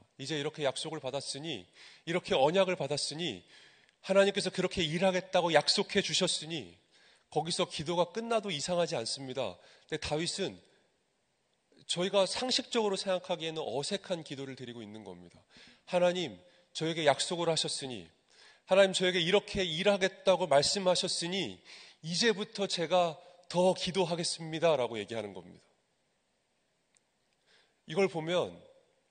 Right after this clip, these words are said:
기도는 단순히 오늘 내가 원하는 것을 하나님 앞에 간구해서 내가 원하는 것을 이루어내는 것,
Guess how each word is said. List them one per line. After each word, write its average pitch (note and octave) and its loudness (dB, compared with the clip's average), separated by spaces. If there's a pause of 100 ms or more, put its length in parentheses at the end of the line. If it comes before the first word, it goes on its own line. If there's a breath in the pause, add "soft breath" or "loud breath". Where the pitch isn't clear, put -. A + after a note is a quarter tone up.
(380)
기도는 F3+ 0
단순히 D3 -4 (480 soft breath)
오늘 F#3+ -2
내가 F#3 4
원하는 F#3 4
것을 F3+ 0
하나님 F#3 2
앞에 E3 -4
간구해서 D#3 -2 (520 loud breath)
내가 F3+ 4
원하는 F3+ 6
것을 F3+ -2
이루어내는 E3 2
것, F3 2